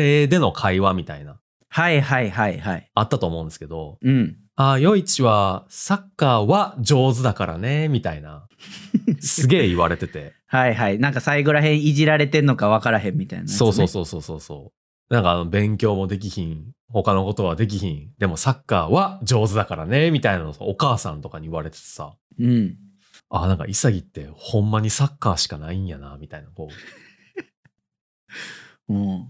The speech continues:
Speaker 1: 裏、裏っていうかね、モチベーションっていうかさ、が分かったり。
Speaker 2: サッカーで生きていきたいっていうのはここにあるんかもしれんなと。
Speaker 1: そうそう、もう、もう他にないっていう。
Speaker 2: <laughs> いや、ちょっと待って。<laughs> なんかそんな崖っぷちみたいな言い方やめてもらっていいですか？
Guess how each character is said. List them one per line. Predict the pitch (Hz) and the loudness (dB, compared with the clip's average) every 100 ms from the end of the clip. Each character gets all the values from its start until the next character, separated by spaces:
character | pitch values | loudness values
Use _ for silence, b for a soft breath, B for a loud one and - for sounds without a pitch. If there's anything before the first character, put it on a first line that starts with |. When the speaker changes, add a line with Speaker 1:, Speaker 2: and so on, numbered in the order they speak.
| - | 0
Speaker 1:
裏、 | 113 101 95 | 2 2 2
裏 | 120 101 | 0 0
っ | |
て | - | -2
い | |
う | |
か | 78 | -12
ね、 | 110 - _ | -14 -16 _
モ | 107 113 | -2 0
チ | 123 | 2
ベ | 117 107 | 2 2
ー | |
シ | 104 | 2
ョ | 113 | -2
ン | 113 | -4
っ | |
て | - | -10
い | |
う | |
か | - | -16
さ、 | - 65 - _ _ _ 101 | -16 -18 -20 _ _ _ -4
が | 90 80 | -2 0
分 | 95 104 | 0 0
か | |
っ | 85 | -6
た | - | -6
り。 | 76 71 - _ _ _ _ | -14 -14 -18 _ _ _ _
Speaker 2:
サ | - - | -4 -4
ッ | - | -2
カ | 185 | -2
ー | 180 | 2
で | 214 | 0
生 | |
き | 165 | 0
て | - | 2
い | 143 | 2
き | 151 | 2
た | 185 | 0
い | |
っ | 156 | 2
て | |
い | 175 | 4
う | |
の | 135 | 4
は | |
こ | - 135 | 2 2
こ | 156 156 | 4 6
に | 165 175 175 | 4 2 2
あ | 131 | 2
る | 160 | 4
ん | 151 | 4
か | 113 | 2
も | 101 | 0
し | 113 | 0
れ | 113 | 0
ん | 104 | 0
な | 101 | 0
と。 | |
Speaker 1:
そ | - | 2
う | 92 | 2
そ | 80 | 0
う、 | |
も | 87 123 | 2 2
う、 | 104 | 4
も | 123 143 | 6 6
う | |
他 | - - 196 | 4 2 2
に | 95 | 0
な | 80 90 | -4 -6
い | 90 | -6
っ | |
て | _ - | _ -18
い | 71 | -16
う。 | 147 233 | -2 0
Speaker 2:
<laughs> | - | 2
い | 277 | 2
や、 | 247 220 | 2 2
ち | 196 | 0
ょ | |
っ | |
と | 180 143 | 2 0
待 | 190 196 | 0 -2
っ | |
て。 | 320 - - - 415 440 - | -4 -4 -2 -4 -2 -4 -4
<laughs> | _ - 466 440 370 277 | _ -4 -2 0 -4 -2
な | 180 | 0
ん | 180 | 4
か | |
そ | 160 | 4
ん | |
な | 160 | 4
崖 | 151 196 277 | 4 2 2
っ | 233 | 0
ぷ | - 254 | 0 0
ち | 294 | 4
み | 247 | 4
た | 180 147 | 4 4
い | |
な | 135 | 6
言 | 147 | 6
い | |
方 | 156 156 151 | 4 4 4
や | 151 | 4
め | 156 | 4
て | 165 | 2
も | |
ら | 170 | 2
っ | 135 | 0
て | 120 | -2
い | 123 | -2
い | |
で | 107 | -6
す | - | -10
か？ | - | -20